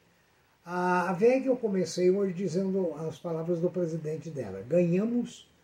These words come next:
um quinhãozinho no exterior todo ano." A fábrica catarinense, a veg, tornou-se, nos últimos anos,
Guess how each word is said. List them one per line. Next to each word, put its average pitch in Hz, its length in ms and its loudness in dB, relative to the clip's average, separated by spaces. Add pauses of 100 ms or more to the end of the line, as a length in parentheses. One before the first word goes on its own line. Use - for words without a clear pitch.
(360)
um 240 160 0
quinhãozinho 202 760 4
no 180 60 4
exterior 156 540 0
todo 160 380 -2
ano." 82 200 -12 (1000)
A 190 120 -10
fábrica 220 460 -4
catarinense, 160 840 -4
a 107 80 -14
veg, 143 360 -4 (240)
tornou-se, 185 600 -2
nos 165 340 -4
últimos 131 260 -10
anos, - 480 -8